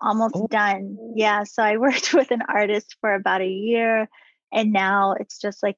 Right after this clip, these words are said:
Speaker 1: fine-tuning the details of the deck. So I
Speaker 2: Ah.
Speaker 1: hope that that will be done and available by the summer,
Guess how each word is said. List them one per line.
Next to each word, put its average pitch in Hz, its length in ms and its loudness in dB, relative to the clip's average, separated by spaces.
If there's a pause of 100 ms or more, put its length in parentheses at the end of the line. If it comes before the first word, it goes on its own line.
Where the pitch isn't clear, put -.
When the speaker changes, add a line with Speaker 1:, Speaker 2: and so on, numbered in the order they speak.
Speaker 1:
fine-tuning 196 600 -4
the 190 80 -6
details 190 800 -4 (320)
of 190 140 -4
the 202 100 -4
deck. 180 380 -4
So 185 160 -2
I 190 300 -2
Speaker 2:
Ah. 180 120 -12
Speaker 1:
hope 226 240 -2
that 208 180 -4
that 202 160 -2
will 214 140 -8
be 208 360 -6 (120)
done 196 360 -4
and 202 120 -10
available 196 480 -4
by 190 180 -6
the 190 100 -8
summer, 196 500 -6